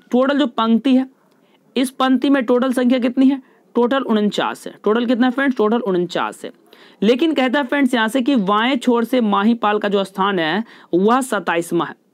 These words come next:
बाईं छोर से अगर हम इधर से चलते हैं फ्रेंड्स बाईं छोर से, तो यह कितना है? सताईसवाँ है। किसका? माहीपाल का है। और टोटल कितना फ्रेंड्स? उनचास है। तो अगर ये स्थान माहीपाल का है तो इधर कितना होगा फ्रेंड्स? तो आप उनचास माइनस अगर सत्ताईस करते हैं,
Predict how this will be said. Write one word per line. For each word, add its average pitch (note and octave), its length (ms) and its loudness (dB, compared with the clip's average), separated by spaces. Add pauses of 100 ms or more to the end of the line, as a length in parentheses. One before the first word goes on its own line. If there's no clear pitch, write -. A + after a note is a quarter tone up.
(360)
बाईं A3 380 0
छोर C#4 200 2
से B3+ 100 -4
अगर C4+ 120 2
हम C4 120 2
इधर A3+ 200 2
से A#3+ 120 0
चलते G#3+ 220 0
हैं G#3+ 80 -4
फ्रेंड्स B3 240 0
बाईं F#3+ 260 -2
छोर F3+ 200 -2
से, A3+ 140 -2
तो A3+ 100 -2
यह G3 220 0
कितना G#3 280 -2
है? C4 160 0 (320)
सताईसवाँ G#3+ 640 -2
है। F#3 100 -4
किसका? G#3+ 460 -2 (280)
माहीपाल F#3+ 600 0
का - 100 -10
है। - 100 -12 (460)
और F#3 180 0
टोटल B3 260 2
कितना C4+ 220 2
फ्रेंड्स? D4 300 -2
उनचास G3+ 640 -2
है। F#2 80 -12 (300)
तो A#3+ 60 2 (140)
अगर B3+ 300 2
ये C#4 280 2
स्थान A#3+ 400 0
माहीपाल A3 560 2
का F3 160 -2
है C#3+ 160 -4
तो - 140 -4
इधर G#3+ 240 0
कितना A#3+ 280 0
होगा A#3 160 0
फ्रेंड्स? A#3+ 400 0 (360)
तो A#3 200 0
आप A#3+ 240 2
उनचास A#3 800 2
माइनस A3 360 0
अगर G3+ 180 0
सत्ताईस F3 480 -4
करते C3+ 300 -6
हैं, - 120 -16